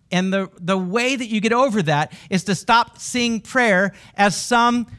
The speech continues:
specific type of language, specific type of conversation, and look at God as your partner, your life partner, helping you fulfill your life calling, and he's in you and working through you continually.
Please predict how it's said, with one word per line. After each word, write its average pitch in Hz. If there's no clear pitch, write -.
specific -
type 254
of 196
language, 196
specific -
type 220
of 185
conversation, 180
and 190
look 277
at 190
God 208
as 190
your 170
partner, 208
your 202
life 269
partner, 185
helping 208
you 190
fulfill 190
your 269
life 226
calling, 170
and 175
he's 180
in 262
you 160
and 180
working 175
through 247
you 165
continually. 202